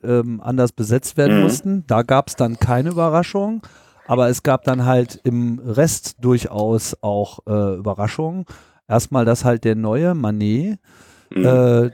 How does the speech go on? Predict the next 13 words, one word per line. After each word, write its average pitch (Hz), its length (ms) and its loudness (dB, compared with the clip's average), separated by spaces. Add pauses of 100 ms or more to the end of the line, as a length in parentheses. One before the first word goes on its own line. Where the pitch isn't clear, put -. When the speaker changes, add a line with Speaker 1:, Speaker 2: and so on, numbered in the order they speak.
Speaker 1:
dann 123 220 2
tatsächlich 123 480 0
im, 117 380 0 (180)
in 123 100 -4
der 120 140 2
Startelf 117 480 0
stand. 180 260 -4 (140)
Damit 127 200 -2
habe 151 120 0
ich 131 80 -6
jetzt - 160 -4
nicht 139 180 -2
unbedingt, 143 640 -2